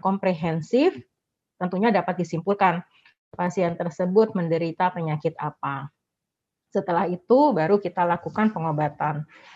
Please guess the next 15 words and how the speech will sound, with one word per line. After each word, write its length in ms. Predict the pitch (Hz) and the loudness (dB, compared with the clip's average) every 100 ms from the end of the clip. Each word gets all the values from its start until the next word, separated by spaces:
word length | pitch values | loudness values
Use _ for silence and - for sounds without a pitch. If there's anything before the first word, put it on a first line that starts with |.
| - | -4
Tentunya 400 | 202 226 262 311 | -2 2 2 0
pengobatan 520 | 196 180 175 170 190 | 0 2 2 2 0
yang 200 | 190 170 175 175 | 0 0 0 0
diberikan 1500 | 175 165 165 165 170 - _ _ - 180 160 180 196 269 277 | 2 2 0 0 -2 -8 _ _ -4 -2 0 0 4 4 4
adalah 320 | 180 160 185 | 2 4 2
pengobatan 520 | 180 175 165 160 185 190 | 0 -2 0 -2 0 0
yang 180 | 170 185 | 0 -2
sesuai 480 | 185 - 190 214 220 | -4 -2 4 6 6
dengan 240 | 175 165 | 2 -2
penyebabnya. 800 | 156 156 156 156 147 160 147 143 143 _ _ | -2 -2 0 0 -2 -4 -4 -4 -10 _ _
Misalnya, 800 | 175 180 185 165 170 208 247 262 262 _ _ _ _ _ | -4 -2 0 -2 0 2 4 4 0 _ _ _ _ _
penyebabnya 640 | 190 196 185 170 220 254 | -2 2 2 2 2 2
adalah 320 | - 180 170 175 | 4 4 4 4
jamur, 580 | 175 160 160 196 269 - | 4 4 4 8 8 6
tentunya 320 | 175 165 175 | -2 -2 0